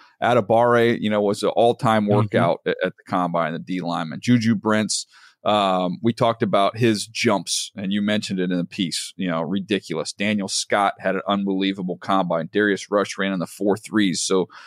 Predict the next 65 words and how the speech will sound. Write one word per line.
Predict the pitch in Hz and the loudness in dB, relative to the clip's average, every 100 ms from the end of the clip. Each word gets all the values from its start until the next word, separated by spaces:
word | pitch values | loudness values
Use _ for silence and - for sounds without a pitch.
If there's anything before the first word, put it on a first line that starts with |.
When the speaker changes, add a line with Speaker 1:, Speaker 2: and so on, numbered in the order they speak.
| - - | -20 -6
Speaker 1:
uh, | 95 95 | 0 2
adding | 104 113 101 | 2 0 0
those | 104 - | 0 2
secondary | 110 107 92 87 | 2 2 0 0
pieces. | 104 85 92 85 | -2 -2 -2 -2
And | 117 | 0
then | 127 | 2
I | 117 | 2
started | - 151 131 | 4 4 4
looking | 120 123 | 2 4
back | 113 113 - | 4 2 0
through | 113 | 0
the | 95 | 2
rest | 110 123 | 2 2
of | 110 | -4
their | - 82 | -2 0
roster. | 87 123 143 - 64 - _ _ _ - | 2 2 0 -2 -4 -6 _ _ _ 2
Even, | 208 262 139 | 4 4 4
like, | 120 110 - | 4 2 4
you | 131 | 4
look | 170 107 | 4 2
at | |
some | - 127 | 0 2
of | |
the | 113 | 2
guys | 117 117 113 | 4 4 2
that | 113 | 0
they | 90 | 0
have. | 113 127 101 | 2 2 2
DeForest | 120 - 180 151 107 | -2 0 2 2 2
Buckner | 127 - 104 98 | 0 2 0 0
is | 98 | 0
a | 90 | -4
physical | 90 - 156 120 110 76 | -6 -4 -2 0 -2 -6
freak, | - - - 101 101 - - _ 85 | -8 -14 -4 -2 -2 -4 -20 _ -4
like, | 92 - - | -4 -6 -6
how | 110 113 | 0 0
big | 104 123 117 | 2 2 2
he | - 101 90 | 0 0 0
is, | 85 | 0
how | - | 0
long | 101 110 110 104 | 2 4 2 2
he | 95 | -2
is. | 90 90 - - - - | -2 -4 -10 -20 -14 2
Dayo | 143 165 156 143 | 6 6 6 6
Odeyingbo, | - 135 120 127 123 92 85 - - | 6 6 6 4 4 2 2 0 0
who | 123 | 4
they | 120 113 | 4 4
got, | 113 110 - | 4 2 2
who | 117 | 2
was | 110 | 0
coming | - 131 120 | 2 2 4
off | 113 113 | 2 2
of | 104 95 | -2 -2
an | |
injury | 101 123 107 95 | 0 0 -2 -2
coming | - 110 101 | 0 0 2
out | 92 | 0
of | |
college, | - 104 98 87 - | 0 2 2 2 -2
he | - 160 147 | -2 0 2
is | 117 107 110 | 2 2 0
one | 117 120 | 0 2
of | |
the, | 104 | 0